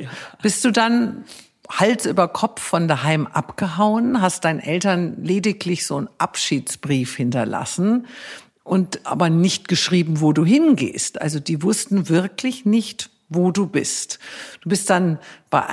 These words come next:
Speaker 2: Freunden deines Freundes in der Nähe von Stuttgart untergekommen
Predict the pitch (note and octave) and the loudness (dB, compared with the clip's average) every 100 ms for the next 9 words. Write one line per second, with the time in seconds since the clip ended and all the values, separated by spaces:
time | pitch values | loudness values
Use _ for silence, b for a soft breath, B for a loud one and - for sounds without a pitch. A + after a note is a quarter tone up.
0 | - - - B2+ E3+ F#3 - D#3 D3+ D#3 | -8 -14 -8 -2 0 0 -2 -2 0 -2
1 | D#3 - - D#3 E3+ E3 - D#3 D3+ D3 | -4 -6 -2 0 2 0 -2 -2 -2 0
2 | D3 - C3 - - E3+ - A3 G#3+ - | -2 -4 -8 -6 -6 -6 -2 -2 -2 -2
3 | A3+ A3 A#3 G#3 G3+ - A3+ A#3 C4+ D4+ | -2 0 0 -2 -6 0 4 4 2 0